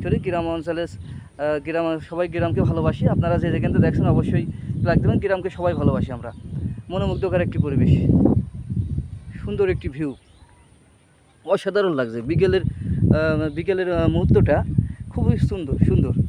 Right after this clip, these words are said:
এবং আকাশে বলে প্রচুর মেঘ করেছে, ভিউটা অসাধারণ, অসাধারণ। আপনারা ভিডিও দেখতে থাকুন, অনেক সুন্দর লাগবে।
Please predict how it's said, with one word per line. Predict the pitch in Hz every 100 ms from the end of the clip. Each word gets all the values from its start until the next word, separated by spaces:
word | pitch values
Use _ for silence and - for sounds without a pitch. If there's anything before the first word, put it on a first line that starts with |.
| - - - - - - -
এবং | 165
আকাশে | 175 190 202
বলে | 214
প্রচুর | 202 190 190
মেঘ | 170 165
করেছে, | 185 180 208
ভিউটা | 156 180 185 202
অসাধারণ, | 185 220 214 196 147 165
অসাধারণ। | 180 180 131 120 - - - - - - - - - - - - - - -
আপনারা | 139 170 160
ভিডিও | 170 180
দেখতে | 165 160 170
থাকুন, | 190 220
অনেক | 190 185 -
সুন্দর | 175 156
লাগবে। | 135 -